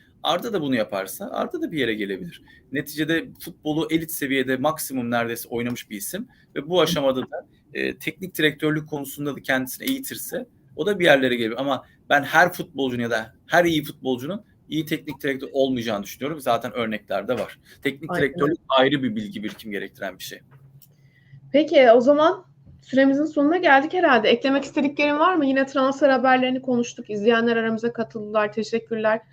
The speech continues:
Speaker 2: Forma anonsu yapmadık. Bak, sana bırakayım o işi o zaman bugün.
Speaker 1: Futbol Plus'a abone olup, bildirimlerinizi açıp, videonun altına "Abone oldum." yazarsanız eğer, imzalı, Jorge Jesus imzalı Fenerbahçe forması.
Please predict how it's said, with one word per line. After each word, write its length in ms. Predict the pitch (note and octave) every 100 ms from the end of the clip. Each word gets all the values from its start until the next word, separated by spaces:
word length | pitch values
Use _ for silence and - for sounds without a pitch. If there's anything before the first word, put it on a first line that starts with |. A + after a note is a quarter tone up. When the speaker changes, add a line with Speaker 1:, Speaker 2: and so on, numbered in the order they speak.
| - -
Speaker 2:
Forma 280 | C#4+ D4
anonsu 380 | C#4+ C#4+ C#4+ C#4+
yapmadık. 420 | D4 C#4 A3+ G3
Bak, 160 | G3+ F#3+
sana 220 | - A#3
bırakayım 400 | A3+ G3+ F#3+ F#3+
o 40 | F3
işi 180 | E3+ E3+
o 60 |
zaman 340 | E3+ E3+ E3 E3
bugün. 60 | C#3+ -
Speaker 1:
Futbol 320 | - B2 A#2+
Plus'a 440 | B2 A#2+ B2+ A#2 -
abone 340 | A2+ A#2 A#2
olup, 280 | G#2 G#2+ - _ _ _
bildirimlerinizi 680 | A2+ G#2+ A2 A2 A2 G#2+ A2+
açıp, 300 | G#2 - F2+ _ - - _
videonun 340 | A#2+ A#2 A2 G#2+
altına 340 | G2+ G2+ G#2
"Abone 240 | G#2 A2
oldum." 300 | A2 G#2 G#2
yazarsanız 680 | G2+ F#2+ G#2+ A2+ - G2 F2+ -
eğer, 580 | G2 - - - - _ _ - - _ _ _ -
imzalı, 720 | C3 A#2+ B2+ A2+ G#2 A2 - -
Jorge 260 | B2 B2+
Jesus 320 | C3+ D3+ D3+ B2
imzalı 400 | A2+ A2 G2+ F#2+
Fenerbahçe 560 | G2+ A2+ C3 C3 -
forması. 580 | - C3+ C3 C3 C#3 C#3